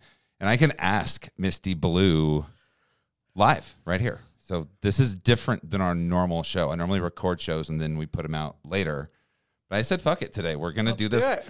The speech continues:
Speaker 1: We're good. This show's gonna come out Friday morning. So I thought, we'll just let people do it live, and then we'll, we'll, we'll put it out tomorrow.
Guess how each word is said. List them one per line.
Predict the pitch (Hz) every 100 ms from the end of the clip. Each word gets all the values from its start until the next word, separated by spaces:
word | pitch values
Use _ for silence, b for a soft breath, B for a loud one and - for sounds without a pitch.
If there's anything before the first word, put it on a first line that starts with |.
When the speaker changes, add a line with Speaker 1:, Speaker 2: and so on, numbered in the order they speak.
| -
Speaker 1:
We're | 131
good. | 131 139
This | 147
show's | - 180 170
gonna | 151
come | - 135 107
out | 107
Friday | - 104 98 92
morning. | 90 92 107 127
So | 110
I | 101
thought, | 113 107 - _ _ _ _ _
we'll | 107
just | 117 185 123
let | 120 117
people | - 120 135
do | 110 - 113 110
it | 107
live, | 92 95 92 98 80 71 69 -
and | 90 87
then | 90
we'll, | 87 85 82
we'll, | 80 87 80 -
we'll | 73
put | - 80
it |
out | 73 65
tomorrow. | 80 62 50